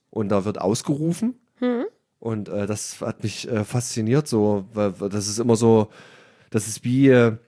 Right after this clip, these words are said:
Speaker 1: wie so, wie so Kabarett, so Satire.
Speaker 2: Ja.
Speaker 1: Ja, also es wird so immer mit so einem Augenzwinkern und manches ist auch so ein bisschen provokativ, aber immer was zu lachen. So, das, äh,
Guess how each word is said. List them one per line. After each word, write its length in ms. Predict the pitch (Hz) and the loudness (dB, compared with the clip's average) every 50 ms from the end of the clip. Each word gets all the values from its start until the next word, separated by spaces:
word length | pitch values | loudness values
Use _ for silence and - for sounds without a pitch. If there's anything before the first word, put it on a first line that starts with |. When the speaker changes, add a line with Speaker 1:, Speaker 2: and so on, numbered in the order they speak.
| _ _ _ _ _ _ _ _ _ _ _ _ _ _ _ _ - | _ _ _ _ _ _ _ _ _ _ _ _ _ _ _ _ -8
Speaker 1:
wie 100 | 113 104 | -6 -6
so, 280 | 98 107 101 98 95 92 | -4 -4 -6 -8 -8 -8
wie 60 | 107 | -6
so 120 | 104 113 | -4 -4
Kabarett, 520 | - - 131 170 175 156 131 123 113 110 101 | -2 0 0 2 2 2 4 4 2 2 0
so 100 | 110 107 | 0 -2
Satire. 640 | 95 110 110 - - 160 175 147 139 120 104 95 87 | -2 -2 -2 -2 0 2 2 4 6 4 4 2 0
Speaker 2:
Ja. 200 | - 254 233 233 123 | 0 -2 0 2 4
Speaker 1:
Ja, 100 | 135 170 | 4 4
also 180 | 180 147 131 110 | 4 4 2 0
es 160 | 98 - - | -4 -2 0
wird 160 | 120 113 - | 0 2 2
so 200 | - 117 110 107 | 4 4 4 4
immer 200 | - 131 139 139 | 4 4 2 2
mit 180 | 131 127 120 - | 4 2 0 0
so 100 | - 120 | -2 -2
einem 100 | 104 104 | -2 0
Augenzwinkern 800 | - 135 185 202 220 185 - - 214 214 202 208 202 208 208 202 | 2 2 2 2 0 -4 -2 -2 -2 0 0 0 0 0 0 -2
und 100 | 156 123 | -4 -2
manches 340 | 117 117 120 120 - 120 113 | -2 -2 -2 -2 -6 -6 -6
ist 80 | 120 113 | -4 -4
auch 200 | 113 113 104 - | -4 -4 -4 -4
so 260 | - - 110 104 101 | -2 0 0 0 0
ein 80 | 95 | -2
bisschen 300 | 101 107 - - 110 98 | -4 -6 -6 -6 -6 -6
provokativ, 960 | - - 104 98 95 - 104 - - - 170 202 233 226 - - - _ - - | -4 -2 0 0 0 0 -2 -4 -2 0 2 2 2 2 0 -6 -18 _ -8 -2
aber 320 | - 117 120 120 120 - | -2 2 4 4 4 6
immer 220 | 160 185 208 175 | 4 4 4 4
was 200 | 143 135 - - | 4 2 0 0
zu 80 | - 120 | 0 2
lachen. 300 | 104 104 110 - 104 95 _ _ _ _ _ _ _ _ _ _ | 2 2 0 -2 -6 -16 _ _ _ _ _ _ _ _ _ _
So, 300 | - - 90 90 90 87 - | -14 -12 -12 -12 -12 -14 -14
das, 240 | 95 87 - - - | -14 -12 -12 -12 -12
äh, 120 | - - | -12 -12